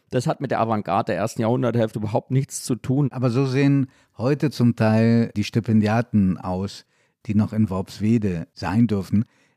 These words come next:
Speaker 2: Ähm, wir müssen über Worpswede, äh, sprechen, denn dorthin gelangt Paula zum ersten Mal achtzehnhundertsiebenundachtzig bei einem Ausflug ihrer Eltern zur Silberhochzeit. Da lernt sie das kennen, ist unglaublich fasziniert, hat aber vorher auch schon in der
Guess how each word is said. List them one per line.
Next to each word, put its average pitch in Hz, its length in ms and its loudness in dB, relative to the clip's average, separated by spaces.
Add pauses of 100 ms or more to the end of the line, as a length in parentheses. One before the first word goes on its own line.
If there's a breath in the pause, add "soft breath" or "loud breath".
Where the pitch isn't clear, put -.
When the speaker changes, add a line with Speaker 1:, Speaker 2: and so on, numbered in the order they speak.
(100)
Speaker 2:
Ähm, 107 340 4
wir 110 80 0
müssen 131 240 2
über 110 280 2
Worpswede, 110 580 0
äh, 87 220 -14
sprechen, 101 520 -6
denn 95 240 -4 (460 soft breath)
dorthin 139 760 2
gelangt 110 600 -6 (100)
Paula 127 460 2
zum - 240 -2
ersten 120 420 -4
Mal 110 540 0
achtzehnhundertsiebenundachtzig 110 1800 -2 (500)
bei 104 100 -6
einem 117 340 2
Ausflug 165 600 -2
ihrer 110 220 -4
Eltern 143 400 -2
zur 131 160 -4
Silberhochzeit. 95 840 -2
Da 104 60 -4
lernt 127 220 2
sie - 80 -12
das 123 200 -2
kennen, 180 260 2
ist - 480 -8
unglaublich 139 500 2
fasziniert, 127 640 2
hat 139 160 -2
aber 120 180 0
vorher 139 300 0
auch 123 40 0
schon 117 240 0
in 113 100 4
der 113 200 0